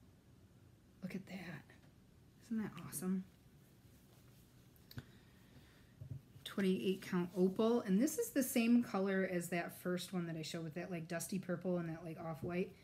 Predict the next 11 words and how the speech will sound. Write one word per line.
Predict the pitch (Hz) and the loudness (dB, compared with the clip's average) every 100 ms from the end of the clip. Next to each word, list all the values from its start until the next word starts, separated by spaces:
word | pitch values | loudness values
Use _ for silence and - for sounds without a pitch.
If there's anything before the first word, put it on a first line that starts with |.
| - - | -20 -4
And | 190 | 4
I | 190 | 4
think | 190 247 262 | 6 4 6
this | 226 | 2
is | 262 240 | 4 4
what | 214 | 6
I'm | 190 185 | 6 4
actually | 185 - 208 190 | 2 0 0 2
gonna | 190 | 4
use | 185 175 175 175 180 175 | 4 4 4 4 4 2
for | - - 226 180 190 254 392 | -4 4 6 6 4 4 4